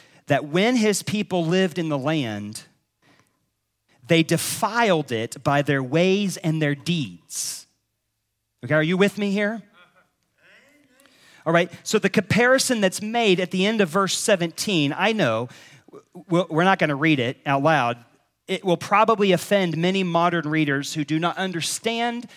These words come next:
the concept of ritual defilement in the Bible. The point that is being made is that the land has been contaminated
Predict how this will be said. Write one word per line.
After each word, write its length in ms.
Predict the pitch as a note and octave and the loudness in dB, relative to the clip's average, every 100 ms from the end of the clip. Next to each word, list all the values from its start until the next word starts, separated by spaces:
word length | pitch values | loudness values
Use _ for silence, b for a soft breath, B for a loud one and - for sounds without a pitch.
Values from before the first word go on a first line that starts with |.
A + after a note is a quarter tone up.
| B | B
the 80 | - | -8
concept 920 | - - A3 A3+ A#3+ - G#3 G3+ - b b | -6 -2 0 0 -2 2 2 2 -4 b b
of 240 | - E3 C#3 | 0 0 0
ritual 540 | F3 A#3+ - A#3+ G#3 | 0 0 -2 -4 -4
defilement 720 | G3 F3+ - F#3 F#3+ E3+ D#3 | -2 -2 0 2 2 2 -2
in 100 | D#3 | -2
the 80 | D3 | -4
Bible. 540 | C3+ C#3+ C3 F#2+ D#2 - _ _ _ _ _ _ _ _ _ | 0 0 0 -4 -12 -20 _ _ _ _ _ _ _ _ _
The 80 | D#3 | -10
point 420 | - A#3+ C4 C#4 | -6 0 2 2
that 160 | A#3 G3+ | 2 0
is 100 | E3+ | -2
being 300 | A3+ G3 F3+ | -4 -2 0
made 360 | A3+ F3+ D#3 | 2 2 2
is 180 | D3+ D#3+ | 0 -2
that 180 | F3+ E3+ | 0 -2
the 80 | F3+ | -4
land 800 | D3 A3+ D4 D3+ A2+ D3+ C4 - _ _ _ _ _ _ _ B B | -2 0 0 0 -2 -4 -6 -10 _ _ _ _ _ _ _ B B
has 240 | - G3 F#3 | 0 0 2
been 400 | G#3+ G#3 G3+ F#3+ B B - | 0 0 0 -6 B B -4
contaminated 1080 | G#3 - - C#4+ D4 A#3+ D#3+ B2+ B2+ D#3 | -2 -2 -2 0 2 2 2 2 0 -2